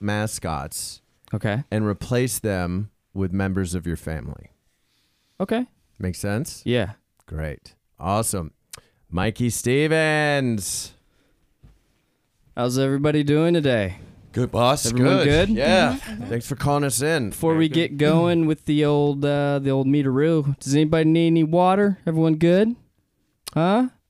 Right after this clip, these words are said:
Speaker 1: Um, no, think I'm okay. Think I'm, think I'm good for, yeah.
Speaker 4: No, I'm
Speaker 2: Guys,
Speaker 4: good.
Speaker 2: <clears throat> I wanted to talk to you about, about, uh, something that needs to change around here.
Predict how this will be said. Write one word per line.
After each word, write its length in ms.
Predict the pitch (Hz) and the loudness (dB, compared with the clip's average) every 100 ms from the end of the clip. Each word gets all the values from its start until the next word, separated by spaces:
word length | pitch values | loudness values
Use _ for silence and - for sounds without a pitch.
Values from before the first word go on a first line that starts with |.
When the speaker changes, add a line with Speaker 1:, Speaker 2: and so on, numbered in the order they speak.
| _ _ | _ _
Speaker 1:
Um, 320 | - 87 87 92 - | -6 -4 -4 -8 -8
no, 220 | 113 208 - _ | -6 -6 -10 _
think 140 | 117 | -8
I'm 140 | 135 135 | -6 -8
okay. 340 | 139 185 208 - | -8 -8 -10 -10
Think 140 | 127 | -14
I'm, 200 | 139 131 127 | -12 -14 -14
think 160 | 131 127 | -16 -14
I'm 120 | 139 | -12
good 200 | 139 135 | -10 -10
for, 320 | - 117 110 107 | -10 -8 -8 -8
yeah. 160 | 123 147 | -8 -8
Speaker 4:
No, 180 | 95 98 98 | -8 -18 -8
I'm 60 | |
Speaker 2:
Guys, 380 | 101 104 98 98 | -4 -2 -2 -6
Speaker 4:
good. 80 | 95 _ | -10 _
Speaker 2:
<clears throat> 120 | - | -4
I 440 | 240 233 180 135 - - - _ _ | 0 2 2 -2 -6 -14 -20 _ _
wanted 220 | 202 226 180 | 0 0 0
to 80 | |
talk 300 | 139 123 107 | 0 0 -2
to 100 | - | -2
you 80 | 101 | -4
about, 320 | 92 98 92 - _ _ _ _ _ _ _ _ _ _ _ _ _ _ - | -4 -4 -4 -6 _ _ _ _ _ _ _ _ _ _ _ _ _ _ -6
about, 400 | 143 208 208 196 | 0 2 4 4
uh, 360 | 190 180 175 | 4 2 2
something 280 | 160 - 196 | 0 0 0
that 80 | 160 | 0
needs 180 | 127 117 | 0 -2
to 60 | - | -4
change 500 | - 107 85 82 - | -2 -2 -4 -10 -6
around 260 | 104 107 101 | -4 -2 0
here. 200 | 101 | -2